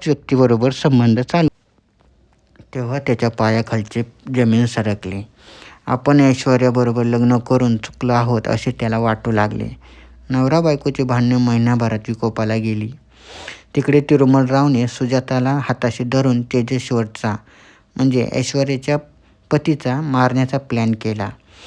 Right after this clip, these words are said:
त्यासाठी त्याने आपला ड्रायव्हर हाताशी धरले. त्याला ओळखीने तिरुमल याने तेजेश्वरला मारण्यासाठी आणखी दोघांना हाताशी धरले. त्या तिघांना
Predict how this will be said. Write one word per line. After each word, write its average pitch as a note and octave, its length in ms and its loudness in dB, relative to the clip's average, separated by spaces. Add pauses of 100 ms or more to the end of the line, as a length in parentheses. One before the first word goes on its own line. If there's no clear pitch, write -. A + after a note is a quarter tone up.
(380)
त्यासाठी D3+ 420 0
त्याने C#3+ 280 2
आपला B2+ 320 0
ड्रायव्हर B2+ 440 0
हाताशी B2 480 -8
धरले. A#2 400 -4 (120)
त्याला B2 240 0
ओळखीने C3 720 0 (160)
तिरुमल C3 440 2
याने C3 460 0 (640)
तेजेश्वरला C#3 580 0
मारण्यासाठी C3 920 -2 (400)
आणखी C3+ 420 -2
दोघांना B2+ 460 0
हाताशी B2+ 440 -6
धरले. A#2 340 -4 (320)
त्या C3 120 -2
तिघांना C3 640 0